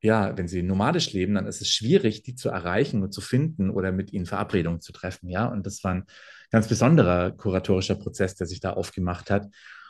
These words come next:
Und, ähm, gleichzeitig auch eine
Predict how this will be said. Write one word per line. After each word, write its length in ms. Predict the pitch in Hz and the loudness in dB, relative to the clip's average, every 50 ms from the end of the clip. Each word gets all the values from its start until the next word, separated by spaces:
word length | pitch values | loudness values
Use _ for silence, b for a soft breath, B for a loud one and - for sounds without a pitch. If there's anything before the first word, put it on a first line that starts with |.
| B B B _ _ | B B B _ _
Und, 520 | - - 123 113 110 110 110 110 - - - | 4 6 8 8 8 6 4 2 -2 2 4
ähm, 680 | 127 107 107 104 101 101 101 101 101 101 104 104 - | 6 6 8 6 6 6 4 4 4 2 0 -4 -2
gleichzeitig 460 | - 110 107 104 - 131 123 - - 117 | 0 0 0 2 0 -2 -2 0 -4 -2
auch 100 | 120 110 | 0 2
eine 580 | 113 107 104 104 101 98 98 101 104 - - | 4 6 8 8 8 6 6 4 0 0 -4